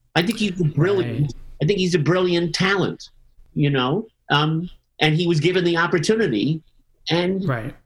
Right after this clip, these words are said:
Speaker 1: he was great. It doesn't, you know, just because someone is brilliantly funny doesn't mean they can't also be a really good actor.
Speaker 2: Sure. If anything, the great comedians are, are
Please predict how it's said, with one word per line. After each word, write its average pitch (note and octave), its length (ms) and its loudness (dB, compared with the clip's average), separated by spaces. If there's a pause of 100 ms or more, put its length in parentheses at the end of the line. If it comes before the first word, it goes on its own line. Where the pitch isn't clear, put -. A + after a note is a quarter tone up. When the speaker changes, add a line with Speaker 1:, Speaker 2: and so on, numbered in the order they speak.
(140)
Speaker 1:
he G#3 80 2
was F#3 140 0
great. F3+ 520 -2 (540)
It F#3 220 0
doesn't, G3+ 360 2 (240)
you F3+ 140 2
know, C#3+ 220 0 (420)
just A3+ 240 0
because F3+ 320 4
someone C#3 320 2
is B2+ 120 0
brilliantly C#3 560 2
funny A#2+ 460 0 (920)
doesn't D3+ 340 2
mean C3+ 220 2
they A#2 120 2
can't A#2+ 300 0
also A2 580 0 (100)
be B2 140 0
a A#2 60 2
really C3 440 2
good B2+ 220 0
actor. - 360 -6 (520)
Speaker 2:
Sure. C3 400 -2
If B2 160 -4
anything, C#3 560 -4 (100)
the C#3 100 0
great C3 320 -2
comedians C3 600 -2
are, A#2 420 -2
are A2+ 220 -2